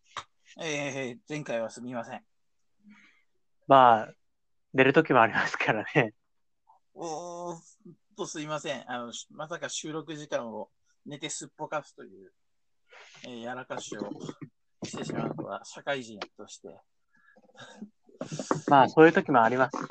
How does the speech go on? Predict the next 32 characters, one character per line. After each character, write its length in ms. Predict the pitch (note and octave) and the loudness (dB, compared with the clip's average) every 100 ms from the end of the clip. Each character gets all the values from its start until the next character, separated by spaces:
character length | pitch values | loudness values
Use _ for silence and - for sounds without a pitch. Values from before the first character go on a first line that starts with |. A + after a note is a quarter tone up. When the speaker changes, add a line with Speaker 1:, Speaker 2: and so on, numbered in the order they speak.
| - _ | -14 _
Speaker 2:
あ 120 | C#3+ | 4
る 120 | D3+ C3 | 6 6
に 120 | A#2 | 2
あ 80 | G2+ | 0
り 80 | - | -2
ま 80 | C3 | -8
す。 200 | - - - _ - - - - _ _ _ _ _ - | -8 -14 -16 _ -20 -20 -20 -20 _ _ _ _ _ -16
Speaker 1:
失 160 | - B2+ | -16 -14
礼 120 | A2+ | -16
し 140 | G2+ - | -14 -14
ま 140 | F#2+ | -14
し 100 | - | -12
た。 100 | - - - _ _ _ _ _ _ _ _ - | -14 -16 -20 _ _ _ _ _ _ _ _ -20
え、 60 | - - _ | -18 -20 _
あ 180 | F3 E3 | -8 -6
の 120 | E3+ | -4
ー、 560 | - G3+ D#3+ D3 D3 C#3+ _ _ _ _ _ _ _ _ _ _ _ _ - | -2 -2 -2 -2 -4 -6 _ _ _ _ _ _ _ _ _ _ _ _ -4
ま 60 | |
あ、 100 | E3 _ _ _ _ _ _ | -4 _ _ _ _ _ _
そ 140 | - F#3 | -12 -8
う 20 | |
い 60 | |
う 40 | E3+ | -8
こ 80 | D3+ | -10
と 80 | |
今 140 | - D#3 | -10 -8
後 100 | C#3 | -4
な 120 | C#3 | -4
い 100 | A#2+ | -6
よ 80 | G#2 | -10
う 60 | |
に 80 | G2 | -16